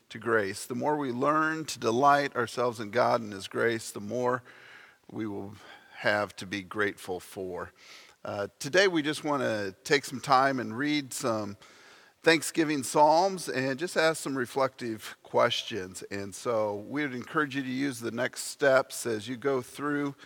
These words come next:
uh, these three Psalms, and you can download the next steps as you listen to it. The first Psalm we want to read is Psalm one hundred. It's a Psalm of David.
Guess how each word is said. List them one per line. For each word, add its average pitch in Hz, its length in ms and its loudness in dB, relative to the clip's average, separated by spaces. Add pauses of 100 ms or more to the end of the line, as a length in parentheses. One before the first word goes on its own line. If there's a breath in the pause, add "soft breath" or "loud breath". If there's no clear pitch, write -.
(320 loud breath)
uh, 110 160 0
these 123 440 -6
three 139 260 -2
Psalms, 147 760 0
and 110 440 -6
you 123 80 -10
can 113 160 -10
download 117 560 0
the 104 80 -10
next 107 360 -6
steps - 600 -2 (420 loud breath)
as 101 220 -8
you 107 100 -6
listen 101 440 -8
to 98 320 -8
it. 87 140 -10 (640 loud breath)
The 165 80 -10
first - 260 0
Psalm 180 320 10
we 151 100 -2
want 147 200 0
to 127 40 -2
read 131 480 0
is 110 540 0 (100)
Psalm 135 840 2
one 120 400 0
hundred. 151 520 -2 (680 loud breath)
It's 117 180 -12
a 127 80 -4
Psalm 139 640 0 (140)
of 107 120 -6
David. 135 580 4